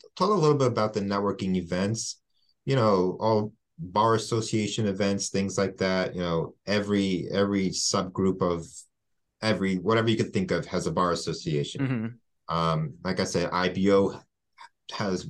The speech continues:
Speaker 1: multiple of these broader, uh, net-, networking events throughout the year, which are fine. Um, the problem is, is that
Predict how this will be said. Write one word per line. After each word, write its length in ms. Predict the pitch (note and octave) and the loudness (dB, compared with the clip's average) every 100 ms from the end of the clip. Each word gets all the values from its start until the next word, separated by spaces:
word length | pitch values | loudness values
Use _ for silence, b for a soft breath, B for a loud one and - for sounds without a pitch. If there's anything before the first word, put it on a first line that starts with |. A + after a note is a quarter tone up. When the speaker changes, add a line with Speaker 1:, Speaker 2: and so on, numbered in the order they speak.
| - | -8
Speaker 1:
multiple 640 | E2 G2+ G2+ F#2 G#2 G2+ | 0 0 0 2 4 4
of 120 | F#2 E2 | 4 0
these 280 | F2 - B B B - | -6 -6 B B B -6
broader, 800 | F#2+ G#2+ G#2 G#2 G#2 G2+ G2 - B _ _ - | 2 4 6 4 4 4 2 -2 B _ _ -6
uh, 540 | F#2+ F#2+ F2+ F2 E2+ - | -2 0 0 -2 -4 -4
net-, 340 | G#2 G#2 - G#2 | -2 -2 -2 -2
networking 440 | G#2+ G2+ G#2+ G2+ | 2 2 2 0
events 380 | F#2 F#2+ F#2+ - | 0 0 0 -2
throughout 300 | - F2+ F2 | 0 0 -2
the 100 | - F#2 | -6 -2
year, 400 | F#2 F#2 F2+ - _ C3+ | 2 2 0 -4 _ -4
which 160 | B2+ | 0
are 180 | B2 B2+ - _ _ _ - | 0 0 -4 _ _ _ 0
fine. 480 | B2 A2+ F2+ F2+ G#2 _ _ - | 2 2 0 -2 -8 _ _ -6
Um, 240 | F2+ F#2 | -2 0
the 80 | F#2+ | 0
problem 400 | - A#2 A2+ G#2+ | 0 2 2 4
is, 320 | B2 A#2 G2+ | 4 4 2
is 160 | F2+ F2+ | -2 -2
that 380 | F#2+ F2+ E2+ | -2 0 -2